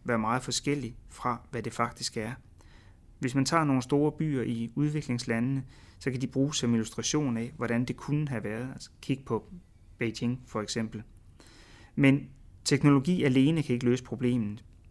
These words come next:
Jeg nævnte tidligere væksten i transporten, øhm, og det kræver en bedre planlægning. Selv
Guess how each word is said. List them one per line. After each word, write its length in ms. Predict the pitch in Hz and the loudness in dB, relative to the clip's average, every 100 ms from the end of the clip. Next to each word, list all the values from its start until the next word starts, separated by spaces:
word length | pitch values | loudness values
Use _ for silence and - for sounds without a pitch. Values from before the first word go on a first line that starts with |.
| - | -4
Jeg 80 | 127 | 2
nævnte 280 | 127 151 151 | 4 4 0
tidligere 480 | - 151 156 143 117 117 | -2 0 2 2 2 0
væksten 500 | 127 147 - - 117 | 0 0 0 -2 -6
i 60 | |
transporten, 720 | - 117 113 - 117 131 131 - - - - - - | -4 -4 -4 -2 -2 -2 -6 -10 -20 -20 -20 -20 -4
øhm, 560 | 127 117 113 110 110 123 - | 0 2 2 -2 -4 -8 -2
og 260 | 127 117 113 - - - - - - - - | 0 0 -2 -16 -20 -20 -20 -20 -20 -20 -6
det 140 | 139 - | -4 0
kræver 380 | 143 139 143 | 4 6 6
en 200 | 131 139 | 2 -2
bedre 280 | 123 127 135 | 2 2 2
planlægning. 680 | 135 120 127 120 117 113 113 - - - - - - - - | 0 -2 0 -2 -4 -8 -10 -16 -20 -20 -20 -20 -20 -20 -14
Selv 400 | - - 160 170 | -2 4 4 4